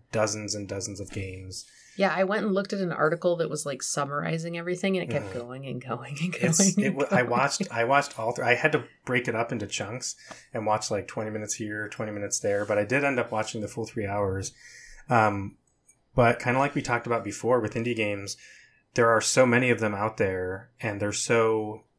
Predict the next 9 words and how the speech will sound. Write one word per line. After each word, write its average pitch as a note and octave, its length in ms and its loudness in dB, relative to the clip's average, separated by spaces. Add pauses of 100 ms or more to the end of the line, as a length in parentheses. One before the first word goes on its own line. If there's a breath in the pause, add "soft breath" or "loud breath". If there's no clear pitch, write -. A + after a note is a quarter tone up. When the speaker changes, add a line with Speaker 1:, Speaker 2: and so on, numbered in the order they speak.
(260)
Speaker 1:
in A#2+ 200 -4
many A2+ 220 2
cases, A2 380 -2
very G#2 260 -2
unique G2+ 760 -10 (340 loud breath)
that G#2+ 120 0
it's F#2+ 160 0
Speaker 2:
Mm-hmm. B2 120 2
Speaker 1:
like, - 240 -2